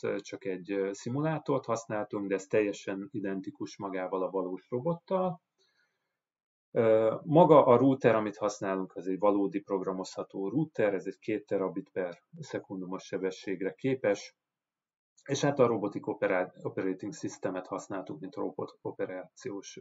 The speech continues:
ö, rendszer. És itt egy ilyen lámpabúrát kell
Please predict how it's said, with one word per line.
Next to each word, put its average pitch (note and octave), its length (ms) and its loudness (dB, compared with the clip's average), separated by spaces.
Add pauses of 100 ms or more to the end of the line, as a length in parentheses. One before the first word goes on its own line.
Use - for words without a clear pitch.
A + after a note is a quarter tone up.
(100)
ö, G2 280 -10
rendszer. G#2 600 -6 (380)
És C3 160 -10
itt D3 180 -4
egy B2 180 0
ilyen A#2 400 -4 (720)
lámpabúrát A#2 1080 4
kell F#2 360 0